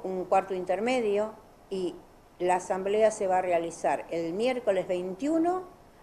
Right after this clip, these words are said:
a las veintiuna horas en el Zoom de la terminal,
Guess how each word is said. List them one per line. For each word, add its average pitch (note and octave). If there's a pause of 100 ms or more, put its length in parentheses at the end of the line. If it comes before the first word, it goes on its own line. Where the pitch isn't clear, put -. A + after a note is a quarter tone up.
a F#3+
las F3+
veintiuna G#3+
horas D#3+ (340)
en G3+
el F3+
Zoom D#4
de F3
la D#3+
terminal, A#3